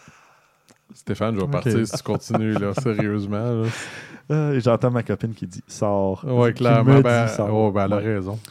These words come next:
Speaker 3: Ouais.
Speaker 2: Dommage
Speaker 3: Euh,
Speaker 2: qu'elle soit pas là.
Speaker 3: on la salue. <laughs>
Speaker 2: Salut.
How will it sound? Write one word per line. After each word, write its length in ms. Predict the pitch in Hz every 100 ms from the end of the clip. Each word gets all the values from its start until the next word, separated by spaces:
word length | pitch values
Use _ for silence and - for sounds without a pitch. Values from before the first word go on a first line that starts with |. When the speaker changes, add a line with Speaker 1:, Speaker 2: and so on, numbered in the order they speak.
| -
Speaker 3:
Ouais. 180 | 107 98 - - - - - -
Speaker 2:
Dommage 340 | 110 104 107 180
Speaker 3:
Euh, 40 |
Speaker 2:
qu'elle 80 | 117
soit 160 | 160
pas 140 | 98 113
là. 120 | 101
Speaker 3:
on 80 | 113
la 160 | 131 131
salue. 400 | 151 135 127 160 - - - 117 135 120 -
<laughs> 760 | 139 - 123 - 117 _ _ _
Speaker 2:
Salut. 400 | - 127 147